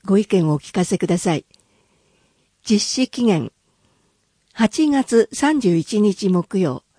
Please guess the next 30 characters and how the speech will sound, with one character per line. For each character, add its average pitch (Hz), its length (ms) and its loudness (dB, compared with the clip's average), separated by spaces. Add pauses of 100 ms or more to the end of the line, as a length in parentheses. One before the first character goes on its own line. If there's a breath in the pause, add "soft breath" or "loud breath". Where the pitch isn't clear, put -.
(1160)
な 185 180 0
お、 156 60 -4
回 226 260 -4
答 208 200 2
は 202 140 2
一 - 260 -2
人 185 220 0 (140)
一 208 120 -8 (120)
回 233 240 -2
限 214 260 -2
り 127 120 -6
で 135 120 -8
す。 - 160 -16 (840)
問 220 140 2
い 214 60 4
合 208 80 2
わ 208 60 0
せ、 190 320 -2 (720)
内 262 240 0
閣 277 340 -6
府 196 320 0
政 269 300 0
策 247 340 -2
統 233 200 0
括 - 340 -4
官、 135 300 -6 (480)
防 208 160 2
災 196 240 -4
担 180 200 -4
当、 131 320 -10